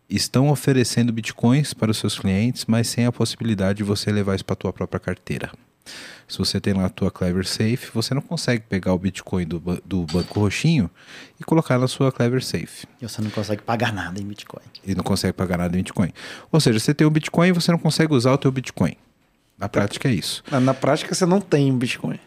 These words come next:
Speaker 1: Isso. Na prática o nome disso é E T F, certo? É um ativo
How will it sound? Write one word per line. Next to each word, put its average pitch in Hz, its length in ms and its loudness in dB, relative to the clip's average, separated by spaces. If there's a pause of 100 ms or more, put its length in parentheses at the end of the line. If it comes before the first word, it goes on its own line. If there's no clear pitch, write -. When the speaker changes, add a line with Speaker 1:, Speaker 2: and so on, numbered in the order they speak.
Speaker 1:
Isso. - 240 2
Na 104 100 4
prática 110 320 0
o 127 40 6
nome 120 120 8
disso 110 200 2
é - 40 6
E - 20 -4
T 175 120 2
F, - 420 0 (100)
certo? - 460 -4
É 90 80 -2
um 98 100 6
ativo 120 560 2